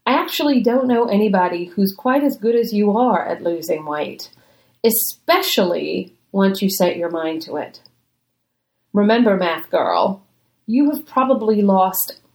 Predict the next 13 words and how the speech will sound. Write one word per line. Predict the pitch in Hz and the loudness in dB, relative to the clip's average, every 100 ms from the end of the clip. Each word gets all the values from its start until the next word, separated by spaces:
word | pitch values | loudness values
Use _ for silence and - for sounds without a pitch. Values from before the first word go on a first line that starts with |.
| _ | _
somewhere | - - 302 339 339 | -8 -2 0 2 2
to | - | 2
the | 247 240 | 0 0
tune | - 233 | 0 2
of | 214 202 - | 2 -2 -10
three | 196 233 262 | -4 -2 0
hundred | 262 240 208 | 0 0 2
pounds | 220 196 - - - - - - _ _ _ _ _ _ _ _ _ _ _ _ _ _ _ _ _ _ _ | 2 2 0 -8 -8 -6 -6 -10 _ _ _ _ _ _ _ _ _ _ _ _ _ _ _ _ _ _ _
if | - 202 | 0 2
you | 208 | 4
actually | 190 - - 180 175 | 4 4 -2 -2 0
added | 156 160 156 | 0 -4 -2
up | - - | -4 -4